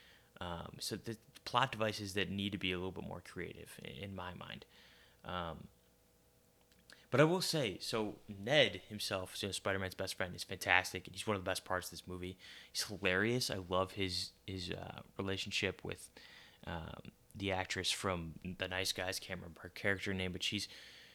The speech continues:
she's really good. Ned's really good. I love the direction they take their relationship. I think it's very, uh, creative, and it, it, it's downright hilarious. Um, definitely made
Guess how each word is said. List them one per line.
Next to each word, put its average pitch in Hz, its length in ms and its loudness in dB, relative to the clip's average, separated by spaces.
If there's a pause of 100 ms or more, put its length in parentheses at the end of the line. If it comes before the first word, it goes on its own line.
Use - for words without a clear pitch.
she's 127 260 6
really 120 200 6
good. 107 320 8
Ned's 107 320 8
really 104 160 6
good. 92 340 2 (1500)
I 110 80 2
love 98 220 4
the 98 80 2
direction 92 400 2
they 87 80 -2
take - 400 -2
their 101 120 2
relationship. 98 540 -2
I 95 60 -8
think 90 160 -6
it's - 100 -8
very, 90 420 0 (640)
uh, 85 320 -2
creative, 95 720 2
and 85 120 -8
it, - 100 -14 (160)
it, 90 140 -14 (260)
it's - 200 -6 (880)
downright 104 440 10
hilarious. 87 680 0 (420)
Um, 87 360 -6 (100)
definitely 107 360 4
made 90 300 2